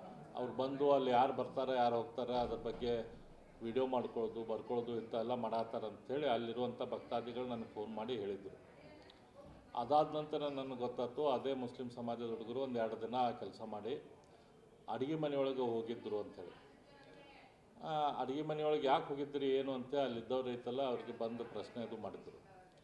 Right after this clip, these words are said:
ಅದಾದ ಸ್ವಲ್ಪ ಹೊತ್ತಿನ ಮೇಲೆ ನಮ್ಗೆ ಗೊತ್ತಾಯ್ತು ಸ್ವಾಮೀಜಿ ಅವರ ಆರೋಗ್ಯದಲ್ಲಿ ಏರುಪೇರಾಗಿದೆ ಅಂಥೇಳಿ.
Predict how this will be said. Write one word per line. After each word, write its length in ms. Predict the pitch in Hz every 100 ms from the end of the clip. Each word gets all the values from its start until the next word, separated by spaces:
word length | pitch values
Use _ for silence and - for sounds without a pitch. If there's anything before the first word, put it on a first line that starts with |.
| - - -
ಅದಾದ 400 | 123 143 151 156
ಸ್ವಲ್ಪ 240 | 151 139
ಹೊತ್ತಿನ 280 | 123 117 139
ಮೇಲೆ 260 | 135 131 127
ನಮ್ಗೆ 200 | 120 117
ಗೊತ್ತಾಯ್ತು 520 | 113 113 113 - 143
ಸ್ವಾಮೀಜಿ 480 | 131 107 120 123 123
ಅವರ 460 | 120 110 113 104 92 - - -
ಆರೋಗ್ಯದಲ್ಲಿ 680 | 104 120 113 107 110 117 113
ಏರುಪೇರಾಗಿದೆ 760 | 110 107 110 104 98 95 95
ಅಂಥೇಳಿ. 500 | 85 82 87 78 -